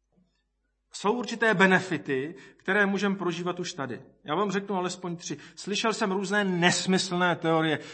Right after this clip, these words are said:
že byl chudý, aby jsme byli bohatí, aby jsme mohli jezdit v bavorácích a v Mercedesech a aby jsme byli úspěšní. Houby s voctem.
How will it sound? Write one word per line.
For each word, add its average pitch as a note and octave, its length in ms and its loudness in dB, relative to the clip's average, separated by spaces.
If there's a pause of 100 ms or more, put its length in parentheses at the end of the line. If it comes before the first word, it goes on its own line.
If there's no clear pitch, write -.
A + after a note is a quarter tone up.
(120)
že D3+ 140 2
byl E3 160 6
chudý, E3 280 -2
aby D#3+ 140 0
jsme D#3+ 160 -4
byli D#3 180 -2
bohatí, D3 440 -2
aby C#3+ 160 -6
jsme C#3+ 140 -8
mohli C#3 220 -8
jezdit C3+ 140 -6
v A#2+ 80 -8
bavorácích C#3 600 0
a C3 60 -6
v A#2+ 60 -8
Mercedesech C#3 720 -6
a C3 80 -8 (200)
aby C#3 180 0
jsme C#3+ 120 -2
byli C#3+ 120 2
úspěšní. D3 640 -6 (300)
Houby B2 640 0
s A#2+ 100 -10
voctem. A2+ 600 -10